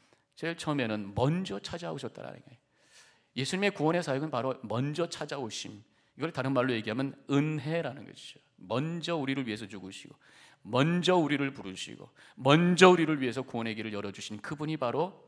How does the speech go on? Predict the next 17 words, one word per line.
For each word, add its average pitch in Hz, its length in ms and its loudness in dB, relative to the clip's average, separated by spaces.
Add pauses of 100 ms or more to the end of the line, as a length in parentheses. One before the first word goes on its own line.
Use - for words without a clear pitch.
예수님이시라라고 117 960 -8
하는 - 220 -8
것입니다. - 380 -16 (800)
이 185 80 -2
삼십팔 220 460 4
년 220 200 2
된 214 160 2
병자를 175 400 0
왜 151 140 4
찾아오셨느냐? 151 960 -4 (840)
그가, 165 560 6
어, - 420 -8
예수님 156 300 -2
오-, 147 220 -2
와달라고 143 480 2
소리를 165 240 -8
쳤나요? 165 580 -10